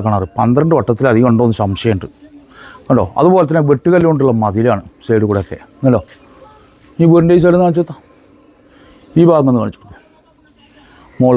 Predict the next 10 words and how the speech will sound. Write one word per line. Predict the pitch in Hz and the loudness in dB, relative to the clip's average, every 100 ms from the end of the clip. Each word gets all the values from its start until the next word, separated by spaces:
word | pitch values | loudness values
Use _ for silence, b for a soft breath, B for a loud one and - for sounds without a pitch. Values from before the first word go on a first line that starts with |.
| 113 | 2
ഭാഗം. | 107 - - - _ _ _ _ - | 0 -4 -10 -20 _ _ _ _ -8
ഇതൊന്ന് | - 170 160 | -2 0 2
പെയിൻ്റ് | 175 180 196 | 2 2 2
അടിച്ച് | 190 - 196 | 0 0 0
കഴിഞ്ഞാണല്ലോ | 175 180 160 123 92 - _ - _ _ _ | 2 0 0 -2 -4 -10 _ -20 _ _ _
സൂപ്പർ | - 151 - 185 151 | -4 -4 0 2 4
വീടായിട്ടാണ്, | 143 139 110 113 131 | 4 2 0 -2 0
പെയിൻറ്റിൻ്റെ | 147 165 165 175 160 | 0 0 -2 -2 -2
ഒരു | 123 | -2
കുറവുണ്ട്. | 113 117 120 | -2 0 -2